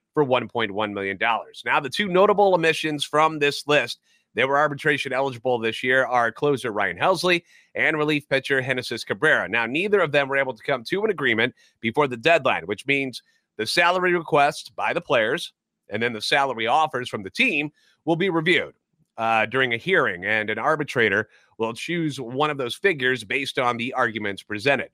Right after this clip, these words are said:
Um, Mark Feinsand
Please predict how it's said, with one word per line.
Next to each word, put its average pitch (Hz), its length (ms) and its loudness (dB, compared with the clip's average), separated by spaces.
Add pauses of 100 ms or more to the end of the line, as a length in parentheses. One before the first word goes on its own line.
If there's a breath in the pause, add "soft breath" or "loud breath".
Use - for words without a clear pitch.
(160)
Um, 107 600 0 (880)
Mark 143 280 2
Feinsand 143 640 0